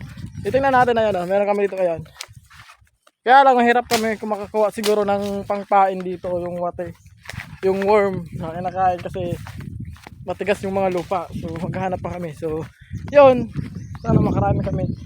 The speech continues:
Yung ano pala lang yung pampain, ayan. So, bali, pero na eh. Ah, forty-five. Parang forty-five pieces. So, yun. Kasi sana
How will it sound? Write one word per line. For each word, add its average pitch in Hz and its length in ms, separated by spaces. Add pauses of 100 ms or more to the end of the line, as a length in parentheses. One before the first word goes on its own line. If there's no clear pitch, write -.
(320)
Yung 233 240
ano 254 160
pala 247 160
lang 233 240
yung 214 80
pampain, 196 320
ayan. 165 320 (160)
So, 165 240
bali, 170 640 (640)
pero 247 160
na 440 80
eh. - 80 (1400)
Ah, 208 320 (480)
forty-five. 220 560
Parang 190 240
forty-five 208 400
pieces. 202 320
So, 156 240
yun. 165 160 (880)
Kasi 240 240
sana 269 240